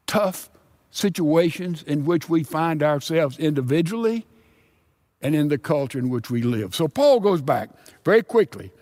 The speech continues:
He says, "First of all, I want to encourage you." He starts with encouraging these who've gotten a long way from God. He said, "I want to encourage you."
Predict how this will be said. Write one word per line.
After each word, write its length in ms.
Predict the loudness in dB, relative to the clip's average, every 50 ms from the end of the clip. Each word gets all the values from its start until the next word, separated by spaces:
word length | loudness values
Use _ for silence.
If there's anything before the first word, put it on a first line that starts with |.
| _ -8 -4
He 140 | -2 -2
says, 260 | 0 2 2 2 2 2
"First 340 | 2 2 2 2 2 -2
of 120 | -2 0 2
all, 400 | 2 2 2 2 2 0 -2 -4 -16 -20 -20 -20 -20 -20 _ _ _ _ _ _ 0
I 140 | 2 2 4
want 180 | 4 2 0
to 60 | -2 -2
encourage 520 | -2 0 2 4 4 4 4 2 0 -4
you." 200 | -8 -8 -10 -12 _ _ _ _ _ _ _ 0
He 140 | 2 2 2
starts 520 | 0 -2 -4 -2 2 2 2 2 0 0
with 120 | -2 0 0
encouraging 680 | 0 -2 -4 -2 0 2 4 4 2 2 0 -2 -2 2
these 340 | 2 2 2 2 -2 -8 -10 -16 -20 -10 _ -2
who've 180 | 0 0 2
gotten 280 | 4 2 2 2 0 -2
a 60 | -2
long 800 | 0 2 2 4 4 4 4 4 4 4 4 4 4 2 2 4
way 160 | 4 4 2
from 220 | 2 0 -6 -4 -2
God. 500 | -2 -2 -2 -2 -4 -6 -10 -14 -20 -20 _ _ _ _ _ _ _ _ _ _ _ _ _ _
He 80 | -2 0
said, 200 | 2 4 4 4
"I 80 | 4 2
want 160 | 2 0 -2
to 60 | -2
encourage 420 | 0 2 4 4 4 4 2 2
you." 180 | -2 -2 -2 -4